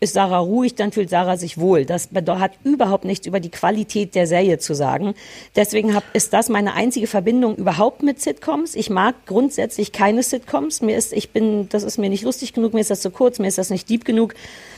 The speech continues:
Ähm, deswegen hab ich überhaupt eine Verbindung dazu und dementsprechend komm ich nicht besonders weit mit Community, weil es mir nicht schlecht genug geht, als dass die mich trösten könnten quasi.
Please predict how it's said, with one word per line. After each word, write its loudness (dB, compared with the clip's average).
Ähm, 4
deswegen 2
hab 0
ich -4
überhaupt 0
eine -2
Verbindung 2
dazu -2
und 0
dementsprechend 0
komm 0
ich -2
nicht -2
besonders 0
weit 2
mit -4
Community, 0
weil 4
es -2
mir -2
nicht -4
schlecht -2
genug -2
geht, 0
als -2
dass -2
die -8
mich -6
trösten 0
könnten -4
quasi. -4